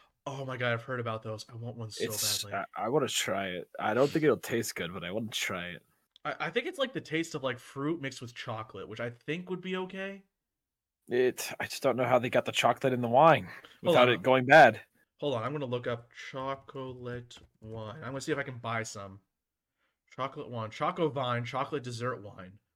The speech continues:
Speaker 1: or chocolate shop, or Choco Vine Dutch. Choco Vine seems to be the main
Speaker 2: Wow.
Speaker 1: distributor.
Speaker 2: I actually found it,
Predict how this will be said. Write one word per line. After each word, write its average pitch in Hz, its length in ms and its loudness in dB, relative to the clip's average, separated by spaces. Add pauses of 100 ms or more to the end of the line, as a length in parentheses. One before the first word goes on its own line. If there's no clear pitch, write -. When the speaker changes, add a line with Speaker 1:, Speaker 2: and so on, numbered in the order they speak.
Speaker 1:
or 151 120 2
chocolate 139 480 -6
shop, 101 420 -10 (300)
or 147 100 0
Choco 175 340 0
Vine 143 360 0
Dutch. 131 720 0 (420)
Choco 233 260 -2
Vine 226 200 4
seems 180 220 -6
to 147 60 -14
be 147 60 -2
the 131 100 -4
main 117 360 0
Speaker 2:
Wow. 139 60 -6
Speaker 1:
distributor. 117 720 -10 (1120)
Speaker 2:
I - 40 -12
actually 120 220 -2
found 98 380 0
it, 87 100 -4